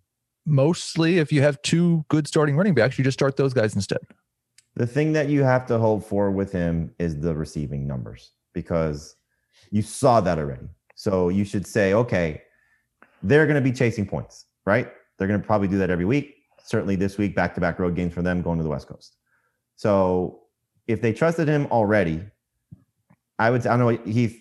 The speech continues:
Speaker 2: if you wanna look it up, what you have him projected for, I would guess probably five catches is, is something that's attainable for him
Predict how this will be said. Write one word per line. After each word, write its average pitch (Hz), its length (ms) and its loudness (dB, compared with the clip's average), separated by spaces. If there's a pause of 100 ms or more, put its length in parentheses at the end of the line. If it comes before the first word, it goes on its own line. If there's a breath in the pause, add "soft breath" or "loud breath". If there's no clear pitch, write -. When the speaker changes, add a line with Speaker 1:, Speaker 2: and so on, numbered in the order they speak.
(120)
Speaker 2:
if 104 140 -4
you 107 60 -2
wanna 104 140 0
look 101 140 -2
it 101 60 0
up, 85 80 -2
what 90 100 -4
you 95 60 0
have 90 100 0
him 85 40 -6
projected 87 360 -4
for, 85 140 -2
I 85 80 2
would 82 180 -6
guess 98 240 0
probably 90 440 -2
five 87 280 -2
catches 85 400 -2
is, 78 380 -8
is 85 120 -8
something 85 280 -4
that's 80 180 -4
attainable 85 440 -4
for 82 160 -6
him 78 340 -4